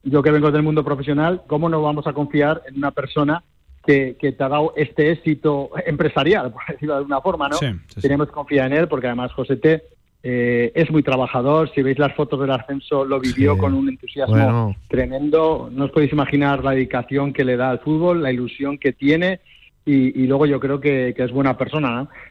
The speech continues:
Speaker 1: Se podrá equivocar, podrá salir malas cosas, podrá tener mala suerte, pero bueno, yo creo que estábamos obligados y, y era nuestro deseo de que Josete siguiera esta temporada porque creemos que es una persona que vive y disfruta con el fútbol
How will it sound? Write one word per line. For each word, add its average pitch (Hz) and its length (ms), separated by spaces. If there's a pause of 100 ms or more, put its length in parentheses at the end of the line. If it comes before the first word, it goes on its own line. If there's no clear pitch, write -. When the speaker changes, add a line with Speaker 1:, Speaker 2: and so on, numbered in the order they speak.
(120)
Speaker 1:
Se 143 80
podrá 147 200
equivocar, 170 680
podrá 143 200
salir 147 260
malas 143 260
cosas, 185 400
podrá 139 240
tener 143 220
mala 139 160
suerte, 175 420 (400)
pero 127 160
bueno, 127 260
yo 123 140
creo 135 240
que 131 300
estábamos 165 420
obligados 147 580
y, 143 40
y 123 260
era 135 160
nuestro 135 360
deseo 135 340
de 143 80
que 131 100
Josete - 280
siguiera 123 200
esta 127 140
temporada 127 480 (320)
porque 123 260
creemos 123 400
que 147 80
es 131 100
una 131 140
persona 139 400
que 127 140
vive 160 340
y 156 60
disfruta 135 480
con 131 100
el 123 100
fútbol 151 420